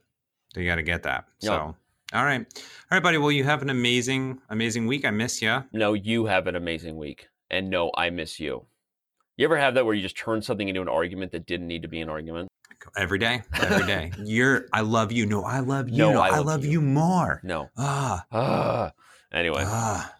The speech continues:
Speaker 2: But love you, buddy. Give H-Town my best. I'm glad you guys are settled in the new casa, and I do wanna see some pics.
Speaker 1: Oh, yeah. Yeah. New setup. I need, you know what I'm wor-, I'm work-,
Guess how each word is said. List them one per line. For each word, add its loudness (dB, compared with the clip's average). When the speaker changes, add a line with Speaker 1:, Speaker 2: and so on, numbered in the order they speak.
Speaker 2:
But 2
love 4
you, 0
buddy. 4
Give 0
H-Town 0
my 2
best. 2
I'm -4
glad 2
you -6
guys 2
are -2
settled 2
in 0
the -2
new 0
casa, 2
and 2
I 2
do 2
wanna 2
see -6
some -8
pics. -2
Speaker 1:
Oh, 0
yeah. -4
Yeah. -8
New -4
setup. 0
I 2
need, 0
you 2
know 0
what 2
I'm 0
wor-, 0
I'm 2
work-, 2